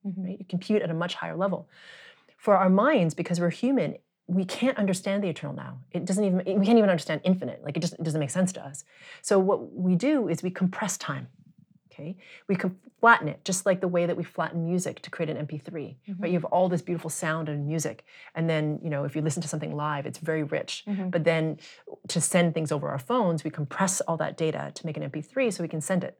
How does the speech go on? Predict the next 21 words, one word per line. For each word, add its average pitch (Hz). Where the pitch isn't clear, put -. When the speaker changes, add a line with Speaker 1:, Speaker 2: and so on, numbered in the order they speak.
Speaker 2:
as 143
data. -
And 143
we 147
can 151
still 208
hear 175
the 151
sound, 240
but -
it's 123
not 170
as 151
rich. -
It -
doesn't 165
have 165
all 165
the 160
nuances. 147
Okay, 180